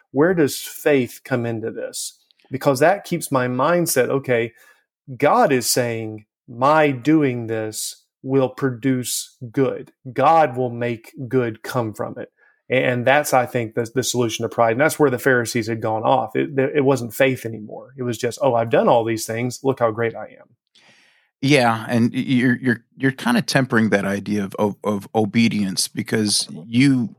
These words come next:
Speaker 2: talked about this, and I can't remember what sermon, but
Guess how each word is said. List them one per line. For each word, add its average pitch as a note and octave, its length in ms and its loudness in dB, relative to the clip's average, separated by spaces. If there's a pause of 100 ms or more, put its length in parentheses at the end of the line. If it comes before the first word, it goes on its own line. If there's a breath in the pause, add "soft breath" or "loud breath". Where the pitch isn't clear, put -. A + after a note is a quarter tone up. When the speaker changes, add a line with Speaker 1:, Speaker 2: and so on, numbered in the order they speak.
(120)
Speaker 2:
talked - 300 0
about F#2 360 -2
this, G#2 280 -2
and G2 360 -10
I - 180 -6
can't - 260 -16
remember - 280 -20
what - 220 -10
sermon, G2+ 420 -2
but G2+ 140 -4